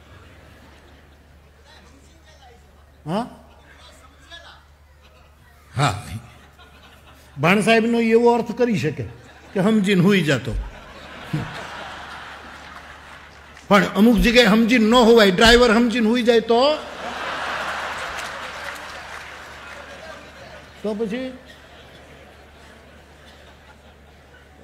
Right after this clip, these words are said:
મારા બાપુ વિનંતી કરું છું, હા, કે જેને ખરેખર જે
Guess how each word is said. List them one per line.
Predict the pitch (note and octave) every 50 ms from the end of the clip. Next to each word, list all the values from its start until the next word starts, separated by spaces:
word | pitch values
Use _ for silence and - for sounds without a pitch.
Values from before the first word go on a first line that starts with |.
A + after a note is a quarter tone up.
| - - - - - - - - - - - - - - - _ - - - - - - -
મારા | C#3 C#3 C#3+
બાપુ | C#3 C#3 C#3+ E3 E3+ G3 F3+
વિનંતી | C#3 B2+ C#3 C#3+ D3 D#3 E3+ E3 - F#3
કરું | - C3 A#2+ A2 A2 G#2 -
છું, | - - _ _ _ _ _ _ _ _ _ _ _ -
હા, | A2+ G#2 - - _ _ _ _ _ _ _ _ _ _ _ -
કે | A#2+
જેને | A#2 B2 C3 C#3+ D3
ખરેખર | C#3+ - - C#3 D3 G3 G3 G3 - G#2+ - - - - - - _ _ _ _ _ _ _ _ - - _ - _ _ _ _ _ _ _ _ _ -
જે | A#2 C3+ C#3 -